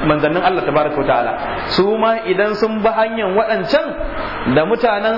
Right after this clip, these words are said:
Annabi Nuhu alaihi salam, da mutanen Annabi Hudu Adawa, da Samudawa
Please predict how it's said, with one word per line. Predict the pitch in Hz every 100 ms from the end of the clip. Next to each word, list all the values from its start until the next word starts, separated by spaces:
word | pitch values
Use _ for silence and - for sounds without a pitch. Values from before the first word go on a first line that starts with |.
| 190
Annabi | 196 220 220 202
Nuhu | 233 220
alaihi | 180 214 202 196
salam, | 196 214 254 233 - - - - 139
da | 170
mutanen | 233 247 220 226 226
Annabi | 208 214 220 202
Hudu | 202 240 214
Adawa, | 220 240 247 254 269 - - -
da | 160 170
Samudawa | 220 240 254 240 262 262